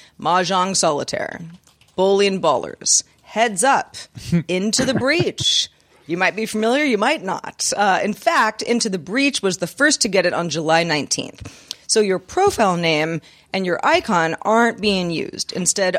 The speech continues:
other gamers see the gamer handle. A lot of people think that the gamer handle is really important. Developer Steve Moser first noted the feature and has also found references in the Netflix app to the future abilities to invite users to play games.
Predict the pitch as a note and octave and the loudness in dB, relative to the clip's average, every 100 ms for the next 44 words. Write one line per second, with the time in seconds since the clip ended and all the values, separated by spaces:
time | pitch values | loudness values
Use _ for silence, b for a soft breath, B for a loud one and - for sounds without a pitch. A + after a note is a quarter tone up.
0 | - A#3+ D4 G3+ G3 F3 F3 E3+ - F#3 | 0 0 0 0 -2 0 0 0 -2 -2
1 | F3+ - B B - G3 E3+ F3+ F#3 F#3+ | -6 -8 B B -6 -6 -4 -4 -2 2
2 | F#3 F3+ D#3+ F3 F3+ F3+ - - - _ | 2 2 -2 -2 0 0 -2 -6 -8 _
3 | _ - E3+ A3+ C4 C4+ C#4+ E4 - _ | _ -2 0 2 2 2 2 0 -8 _
4 | - F4+ A4 A#4 D#4+ G3 G#3+ G#3 F3+ E4+ | -12 -8 -4 -2 0 2 2 2 0 -4
5 | B3 D#3+ G3+ E4+ - - - - - B | -4 -4 -4 0 0 0 -2 -4 -4 B
6 | - G3+ G3+ G3+ F#3+ - G#3 E3+ G#3 C4+ | -2 0 0 0 -4 -4 -4 -2 0 0
7 | C4+ F3+ D#3+ F#3 - A3+ G#3 - G#3 A3 | 2 2 2 0 -2 -2 0 0 0 0
8 | B3 G#3 F#3 - D#3 - C#3+ D#3 - B | 0 -2 -6 -4 -4 0 2 0 -2 B
9 | B B E3+ E3+ F3 F3+ F3 F3 F3 - | B B 2 2 2 0 2 2 2 -2
10 | E3 E3 D3+ D3+ D3+ D#3 D3+ - F3+ E3 | -2 2 0 0 -2 0 2 2 0 -2
11 | D3+ - - C#3+ - C3 C3+ - F3 D3+ | -2 -4 -4 -4 2 2 2 0 -2 -2
12 | - B3 B3 B3+ F3 D3 F3+ F3 E3+ F3 | -2 0 2 2 2 2 2 2 2 2
13 | E3 - G3 - F#3 D3 F#3 G3 F#3 E3+ | 0 -2 -6 -4 -6 0 2 2 0 -2
14 | E3+ F3 - - B3 A#3 F#3+ G#3 G#3 G#3 | 0 0 -2 -2 0 0 2 2 2 2
15 | G#3 | 0